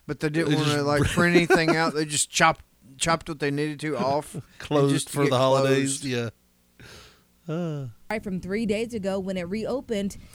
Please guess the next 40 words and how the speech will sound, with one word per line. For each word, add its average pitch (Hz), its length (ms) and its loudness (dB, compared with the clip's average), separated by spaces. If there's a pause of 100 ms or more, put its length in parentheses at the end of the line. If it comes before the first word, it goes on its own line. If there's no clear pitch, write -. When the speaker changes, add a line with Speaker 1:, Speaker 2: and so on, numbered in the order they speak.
(100)
Speaker 3:
And 208 140 0
Speaker 1:
Look 392 180 12
at 508 40 10
Speaker 3:
line 466 100 8
Speaker 1:
that 330 180 12
fucking 262 380 4
line. 185 480 6
Speaker 2:
Dude, 139 680 4 (280)
they 160 200 6
have 180 180 8
a 160 60 10
line 143 640 4
from 123 200 -6
the 117 80 -4
front 165 440 2
door 139 440 6
all 143 180 6
the 160 80 2
way 143 200 2
out 139 220 6
of 123 140 0
the 117 80 -2
parking 104 400 0
lot. 98 260 -6 (300)
Speaker 1:
Like, 170 360 -2 (120)
into 262 640 2
the 220 100 -2
damn 208 400 2
grass, 175 720 0
going 170 420 -2
somewhere 233 540 0
Speaker 2:
That's 240 220 6
Speaker 1:
else. - 20 6
Speaker 2:
at 156 80 2
least 165 360 4
a 131 60 0
hundred 139 260 2
and 113 100 -2
fifty 110 260 -4
people. 104 460 -6